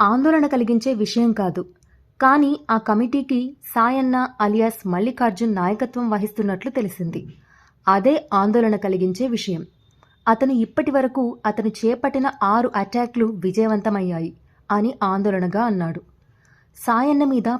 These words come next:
పది లక్షల రివార్డు ఉంది కదా సార్?" అని కనుబొమ్మలు ముడిచి అడిగాడు.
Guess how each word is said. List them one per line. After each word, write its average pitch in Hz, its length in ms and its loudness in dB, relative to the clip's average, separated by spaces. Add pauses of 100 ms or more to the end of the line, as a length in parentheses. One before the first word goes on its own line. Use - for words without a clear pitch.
(100)
పది 208 180 2
లక్షల 226 300 0
రివార్డు 220 380 2
ఉంది 214 120 0
కదా 185 200 -2
సార్?" 233 260 -4 (560)
అని 220 240 0 (100)
కనుబొమ్మలు 233 540 2
ముడిచి 208 380 -2
అడిగాడు. 196 420 -2